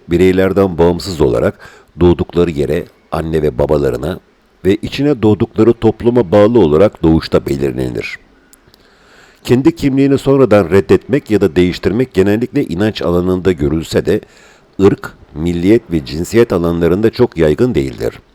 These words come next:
İnanç alanında değiştirmek de genellikle bütün inançları reddetmek biçiminde görülür. Elbette dünyadaki son siyasal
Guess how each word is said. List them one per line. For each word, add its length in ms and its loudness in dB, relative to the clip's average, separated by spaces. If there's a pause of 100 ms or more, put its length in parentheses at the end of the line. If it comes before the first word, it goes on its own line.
(720)
İnanç 320 2
alanında 440 4
değiştirmek 600 -2
de 200 0 (180)
genellikle 640 -4
bütün 340 -2
inançları 600 0
reddetmek 600 0
biçiminde 460 -2
görülür. 520 -2 (920)
Elbette 580 0
dünyadaki 540 -2
son 240 -4
siyasal 560 -2